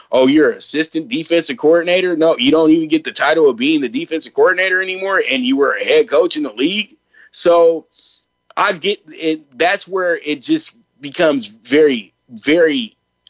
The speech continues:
obvious, where you can see everything there. You know what I mean? So that's where people have their real gripes at and everything like that. And I don't, and like I said before, I don't like talking race in sports and things like that. But you know what?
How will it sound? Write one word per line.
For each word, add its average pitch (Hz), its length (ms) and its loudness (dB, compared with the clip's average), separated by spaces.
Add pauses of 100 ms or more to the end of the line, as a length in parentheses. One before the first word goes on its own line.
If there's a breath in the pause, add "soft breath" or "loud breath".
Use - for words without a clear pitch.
obvious, 135 640 -6
where 127 180 -12
you 127 80 -16
can 123 160 -12
see 185 360 -2
everything 120 480 -8
there. 95 280 -16
You 127 160 -2
know 147 100 2
what 147 40 0
I 147 60 0
mean? 156 200 2
So 143 300 0 (240 loud breath)
that's 180 320 -2
where 175 140 -6
people 160 260 -12
have 139 300 -8
their 135 120 -2
real 127 280 -2
gripes 127 440 -2
at 117 180 -4
and 113 100 -12
everything 113 360 -10
like 104 200 -6
that. 110 180 -4
And - 100 -20
I 107 120 -2
don't, 120 340 -2 (240 loud breath)
and 123 140 2
like 143 180 0
I 143 80 0
said 147 260 0
before, 131 300 -4
I 95 140 -6
don't 131 240 -2
like 151 240 0
talking 156 340 0
race 147 300 0
in 143 80 -6
sports 135 400 -2
and 127 80 -10
things 131 260 -8
like 127 220 0
that. 120 180 2
But 117 180 -2
you 131 60 -2
know 131 140 4
what? 147 260 2